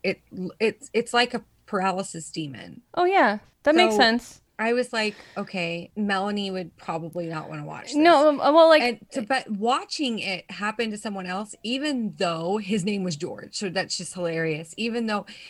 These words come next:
Speaker 1: it, it does have a scary element to
Speaker 2: But
Speaker 1: it,
Speaker 2: that's so
Speaker 1: but
Speaker 2: cool. That's
Speaker 1: thinking
Speaker 2: cool.
Speaker 1: about it, thinking about you having that and thinking, like, just watching it, that did scare me.
Speaker 2: No, no, no. I mean, sleep paralysis in general is, like, fucking terrifying.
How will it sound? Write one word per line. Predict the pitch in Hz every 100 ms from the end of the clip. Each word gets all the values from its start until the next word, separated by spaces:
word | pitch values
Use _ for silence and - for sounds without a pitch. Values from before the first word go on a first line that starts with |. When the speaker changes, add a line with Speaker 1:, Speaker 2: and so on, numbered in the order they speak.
| -
Speaker 1:
it, | 233 220 -
it | 220 185
does | 220 240
have | 254 247
a | 247
scary | - 196 180 175 -
element | 175 170 214 240 247
to | 240
Speaker 2:
But | 277
Speaker 1:
it, |
Speaker 2:
that's | 285 302 -
so | - 311
Speaker 1:
but | -
Speaker 2:
cool. | 330 240 - - - -
That's | 240 254 262
Speaker 1:
thinking | 311 320
Speaker 2:
cool. | 330 233 175
Speaker 1:
about | 226 233 269
it, | 311 330 - _ _ _ _ 233
thinking | 226 240 247
about | 226 202 -
you | 190 185 180 202
having | 202 208 214
that | 220 220 -
and | 202 185
thinking, | 185 180 185 180 175 - _ _
like, | 190 170 _
just | - 190 -
watching | 170 175 - - -
it, | 220 180
that | 233 -
did | 214 214
scare | - - 120
me. | 202 - - - - 277
Speaker 2:
No, | 330
no, | 320
no. | 254 196 -
I | 240
mean, | 262 254
sleep | - 320
paralysis | 320 262 214 220 202 196
in | 208
general | 190 196 160
is, | 160
like, | - -
fucking | 190 185 170
terrifying. | 175 185 185 190 - 180 190